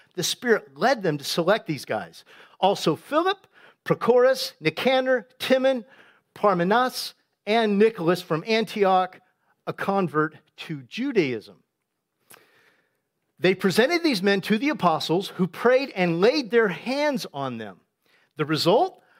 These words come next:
"So the word of God spread, the number of disciples in Jerusalem increased dramatically,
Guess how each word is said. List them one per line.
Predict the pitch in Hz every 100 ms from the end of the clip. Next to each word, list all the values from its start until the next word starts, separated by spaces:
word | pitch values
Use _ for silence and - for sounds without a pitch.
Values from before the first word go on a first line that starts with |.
| _ _
"So | - - 190
the | 160
word | 151 277 311
of |
God | 226 254 254
spread, | - 190 175 160
the | 165
number | 202 247
of | 254
disciples | 226 - 208 202 196 156
in | 139
Jerusalem | 139 190 269 151 147 165 240
increased | 269 269 - 247 247 - -
dramatically, | 170 165 226 240 196 135 131 160